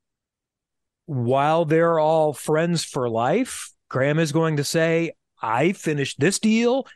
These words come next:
and that deal and that deal, and I know how important I am to our sponsors and our partners.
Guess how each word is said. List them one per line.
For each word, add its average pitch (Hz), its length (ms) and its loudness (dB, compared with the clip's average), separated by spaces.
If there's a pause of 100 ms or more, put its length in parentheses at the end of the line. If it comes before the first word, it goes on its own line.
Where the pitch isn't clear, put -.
(120)
and 117 200 -2
that 190 200 0
deal 214 480 0
and 131 220 -2
that 196 200 0
deal, 175 340 -2
and 127 140 -2
I 185 100 0
know 202 180 0
how 170 80 0
important 160 440 -4
I 160 140 -2
am 156 260 -2 (280)
to 127 160 -2
our 165 160 2
sponsors 143 640 -2
and 123 160 -2
our 156 140 0
partners. 139 720 -2